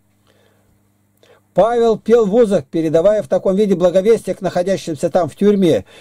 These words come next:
и не менял десятки раз фон передвижения. Где же будет остановка-то у него? Все ходит и ходит он где-то, то на лошади едет, то скачет.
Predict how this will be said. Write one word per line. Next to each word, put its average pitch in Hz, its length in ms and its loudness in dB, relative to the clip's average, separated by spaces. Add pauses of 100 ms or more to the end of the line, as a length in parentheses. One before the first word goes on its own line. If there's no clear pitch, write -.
и 175 140 0
не 240 120 2
менял 254 260 2
десятки 208 500 0
раз 196 440 -2
фон 156 340 2 (380)
передвижения. 170 880 0 (320)
Где 175 280 0
же 208 140 -2
будет 196 300 2
остановка-то 165 680 0
у 127 60 -2
него? 110 160 -4
Все - 180 -6
ходит 202 340 0
и 170 60 -2
ходит 185 400 0
он 165 80 2
где-то, 143 340 -2 (380)
то 208 140 0
на 170 120 0
лошади 185 520 0
едет, 180 500 -2
то 151 260 0
скачет. 202 680 -4